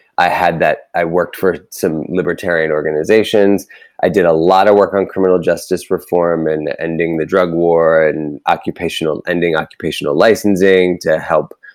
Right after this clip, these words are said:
uh, economic mobility. But at the same time, those organizations were also supporting economic issues that were detrimental to those communities, um, things that impacted education, things that impacted other areas of life. Um,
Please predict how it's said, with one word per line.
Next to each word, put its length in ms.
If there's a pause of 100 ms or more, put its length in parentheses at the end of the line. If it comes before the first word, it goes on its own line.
(320)
uh, 280 (520)
economic 420
mobility. 800 (580)
But 420
at 120
the 80
same 300
time, 420
those 180
organizations 680
were 120
also 760
supporting 720
economic 560
issues 300
that 140
were 100
detrimental 600
to 120
those 220
communities, 760 (120)
um, 440
things 340
that 120
impacted 420
education, 640
things 220
that 160
impacted 560
other 220
areas 400
of 60
life. 300 (520)
Um, 420